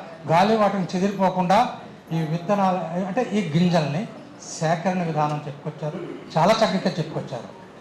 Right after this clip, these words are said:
అంతేకాకుండా ఈ విత్తనాలని అంతటిని కూడా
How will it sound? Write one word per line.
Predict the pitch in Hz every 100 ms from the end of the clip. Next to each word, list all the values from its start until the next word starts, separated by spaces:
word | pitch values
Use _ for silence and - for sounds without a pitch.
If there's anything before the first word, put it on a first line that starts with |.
| - 143
అంతేకాకుండా | 185 254 247 226 - 196 165 165 - - - - 180
ఈ | 180
విత్తనాలని | 180 165 175 - 247 233 226 220 202 214
అంతటిని | 175 208 202 208
కూడా | 196 202 190